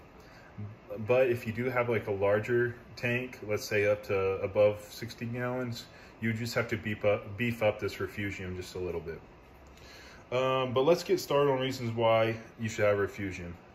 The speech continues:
So basically, there are about three main reasons why you should have a refugium.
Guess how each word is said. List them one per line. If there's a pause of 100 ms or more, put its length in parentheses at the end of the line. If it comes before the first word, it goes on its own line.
(240)
So
basically,
there
are (180)
about
three
main
reasons
why
you
should
have
a
refugium.